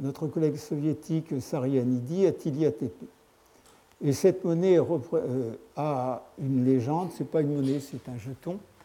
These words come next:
Et la jeton, euh, le jeton, euh, décrit ici, dans cette légende en Kharoshthi, dont la lecture ne pose aucun problème, le lion.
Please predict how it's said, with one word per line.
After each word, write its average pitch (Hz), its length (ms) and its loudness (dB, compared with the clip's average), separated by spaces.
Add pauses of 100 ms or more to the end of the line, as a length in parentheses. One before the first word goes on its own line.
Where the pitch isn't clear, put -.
(440)
Et 160 140 0
la 147 180 2
jeton, 156 680 -4 (140)
euh, 127 480 -8
le 151 120 -2
jeton, 156 500 -4 (640)
euh, 131 680 -6 (240)
décrit 156 800 -4 (1080)
ici, 147 400 -6
dans 135 120 -4
cette 127 240 -10
légende 139 460 -6 (240)
en 143 100 -8
Kharoshthi, 139 580 -8
dont 127 120 -8
la 123 100 -6
lecture 127 280 -10
ne 127 100 -6
pose 127 260 -10
aucun 127 240 -10
problème, 139 580 -6 (560)
le 147 140 0
lion. 147 300 -4